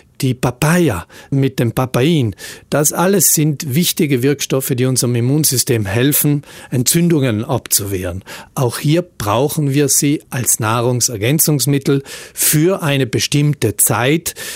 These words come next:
damit sie erfolgreich arbeiten können. Was auch das Immunsystem unterstützt, das sind die Vitalpilze. Und, äh, diese Vitalpilze sind in erster Linie in Japan entwickelt und entdeckt worden. Dort haben sie eine ganz große Tradition.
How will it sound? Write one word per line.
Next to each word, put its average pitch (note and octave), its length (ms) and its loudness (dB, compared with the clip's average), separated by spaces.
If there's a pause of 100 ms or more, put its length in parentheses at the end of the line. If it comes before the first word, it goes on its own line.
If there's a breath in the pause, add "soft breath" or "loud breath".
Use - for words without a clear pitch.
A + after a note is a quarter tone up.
(160 loud breath)
damit C3 500 -2
sie C#3 260 0
erfolgreich A#2 800 -2
arbeiten G#2 580 -4
können. G#2 280 -2 (460)
Was - 280 -4
auch E3+ 240 0
das D#3+ 220 2
Immunsystem C#3+ 720 2
unterstützt, - 840 0 (400 loud breath)
das C3+ 240 0
sind C#3+ 300 0
die B2 120 0
Vitalpilze. A2+ 840 -2 (600 loud breath)
Und, C3 500 0
äh, B2 180 2
diese C3+ 300 0
Vitalpilze D#3+ 1000 2 (140)
sind C#3 300 0
in A#2+ 120 2
erster C3+ 320 2
Linie C3 300 2
in B2+ 180 0
Japan C3+ 680 0
entwickelt B2+ 560 0
und A#2+ 140 0
entdeckt A#2+ 460 -2
worden. D#3 420 2
Dort A#2+ 240 0
haben A#2+ 120 0
sie - 120 0
eine G#2 100 -4
ganz C3 300 0
große A#2+ 480 0
Tradition. D3+ 640 0